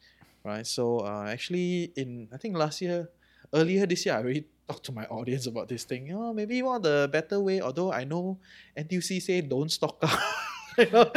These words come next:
one of the better things that you might wanna do is to stock up some of these necessities, you know, so that you es-, you essentially extract, uh, your, your food budget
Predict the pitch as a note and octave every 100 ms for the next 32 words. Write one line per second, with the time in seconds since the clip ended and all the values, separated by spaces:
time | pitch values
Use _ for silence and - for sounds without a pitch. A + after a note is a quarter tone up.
0 | F4+ C4 - B3+ F3 D3+ E3+ G#3+ G#3 A3+
1 | A3 G3 D3+ D3 C#3+ D#3+ G3+ E3+ C3+ F#3
2 | F#3+ - - - - D3+ - D3 - D#3
3 | C3+ B2+ C3 - _ - _ - B2+ C#3
4 | A#2 D#3 D3 B3+ - - _ _ - -
5 | B2+ C3 C3 D3 B2 - _ _ _ _
6 | _ - D#3+ D#3 D#3+ F#3 G3 A#3+ A#3+ C#4
7 | C#4 C4+ - _ _ _ _ _ - D#3
8 | - - G#3+ - _ _ C#3 B2+ A#2+ A2+
9 | A#2 - - _ _ _ _ - D3+ C3
10 | B2+ C3 C3 A#2+ - - F#3+ - B2 B2
11 | C#3